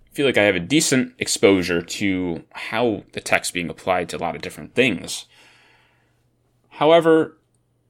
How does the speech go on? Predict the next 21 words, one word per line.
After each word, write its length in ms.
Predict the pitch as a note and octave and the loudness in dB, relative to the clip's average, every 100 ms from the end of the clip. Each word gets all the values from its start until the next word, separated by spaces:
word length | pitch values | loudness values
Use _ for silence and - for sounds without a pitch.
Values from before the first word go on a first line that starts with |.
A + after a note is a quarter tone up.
| _ | _
one 300 | D3+ B3 B3 | -2 0 2
thing 320 | G#2+ E2 A2+ | 2 2 2
that, 360 | G#2 F#2 F#2 - | 2 4 2 4
uh, 360 | G2+ F#2+ F#2+ - - _ _ - - - _ | 4 6 4 0 -14 _ _ -20 -20 -20 _
one 460 | - B2 C#3+ B2+ - - | -6 -2 -2 -4 -6 -10
space 560 | - - E3+ G#2+ - - | -6 2 6 6 4 0
that 120 | E2+ | 0
I 220 | E2+ F#2 - _ _ - | 0 -2 -10 _ _ -10
did 120 | F#2 | -6
not 260 | F2+ C3 C3 | -2 -2 -2
expect 300 | - E2+ - | -6 -12 -10
to 60 | |
see 360 | - D2+ D#2+ B2 | -10 -6 -4 -4
is 440 | E2+ F2 - - _ _ _ | -4 -6 -8 -10 _ _ _
applying 440 | - - D#3 D#3 C3 | -20 -6 -4 -2 -2
artificial 500 | C3 - A#2 A#2+ A#2 | -2 -2 0 0 -2
intelligence 580 | G#2 F2+ F2+ F2+ F2+ - | -2 -2 -2 -4 -8 -6
in 420 | F#2 F2+ E2+ E2+ - | -4 -2 -4 -6 -6
the 380 | F2+ E2+ E2 - _ _ _ | -6 -6 -8 -12 _ _ _
project 560 | - - C#3+ C3 C3 - | -10 -2 0 0 -4 -8
management 760 | F#2 F#2+ G#2 G2+ F2+ F2+ E2+ | -4 0 0 -2 -4 -6 -6